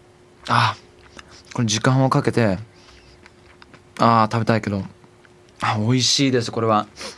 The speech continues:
あのですね、最初は、あの、噛みながらオートの味がふわってくるんですけど、そのオートの味、あ、なんてヘルシーなんだなって思ってたら、このですね、蜂蜜がもうふわ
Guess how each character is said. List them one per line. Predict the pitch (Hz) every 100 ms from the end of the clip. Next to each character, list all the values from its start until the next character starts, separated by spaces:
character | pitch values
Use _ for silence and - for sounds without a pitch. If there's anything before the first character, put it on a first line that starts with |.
| -
あ | 139
の |
で | 143
す | -
ね、 | 131
最 | 170 180
初 | -
は、 | 196 165 - - - - - -
あ | 127
の、 | 127 117
噛 | 110
み | 139
な | 143
が | 127
ら | 123
オ | 170 202
ー |
ト | 208
の | 135
味 | 113 98
が | 95
ふ | 98
わ | 120 120
っ |
て | 120
く | 120
る | 120
ん |
で | 98
す | -
け | 104
ど、 | 113 101 - - -
そ | - 156
の | 156
オ | 190
ー |
ト | 196
の | 160
味、 | 135 -
あ、 | 151
な | 170
ん | 185
て | 156
ヘ | 170
ル |
シ | 170 165
ー |
な | 147
ん | 127
だ |
な | 131 135
っ |
て | - 110 - - -
思 | 143
っ | 127
て |
た | -
ら、 | 123 123 98 - - -
こ | -
の | 135
で | 120
す | -
ね、 | 113 95 104 -
蜂 | - - - 185
蜜 | 180 - 180
が | 175 156
も | 117 120
う |
ふ | - - 226
わ | -